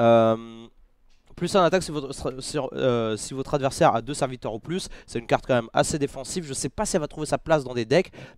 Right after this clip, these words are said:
Si la méta elle est vraiment très agressive avec des decks de floute de board de type Zo, et cetera, elle peut être ok. Mais le problème c'est que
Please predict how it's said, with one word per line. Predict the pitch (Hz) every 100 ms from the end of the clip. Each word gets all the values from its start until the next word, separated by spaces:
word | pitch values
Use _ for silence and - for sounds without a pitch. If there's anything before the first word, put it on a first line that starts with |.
| -
Si | - -
la | 214
méta | 196 185 208
elle | 180
est |
vraiment | 131 120 151
très | 143 175 156
agressive | 143 147 -
avec | 156 120
des | 113
decks | 113 131
de | 113
floute | - 185 151
de | 139
board | 131 147
de | 120
type | 120 123
Zo, | 110 143
et | -
cetera, | - - 107 170 - - -
elle | 117
peut | 170
être | 170 165
ok. | 170 -
Mais | 165 - -
le | 120
problème | 113 143 202 233
c'est | 160
que | 127